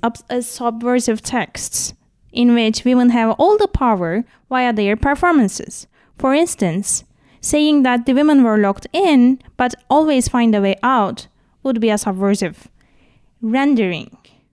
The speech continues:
of the story. When we do read the stories as such,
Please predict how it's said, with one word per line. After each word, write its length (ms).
of 140
the 100
story. 640
When 260
we 100
do 320
read 220
the 100
stories 800
as 160
such, 560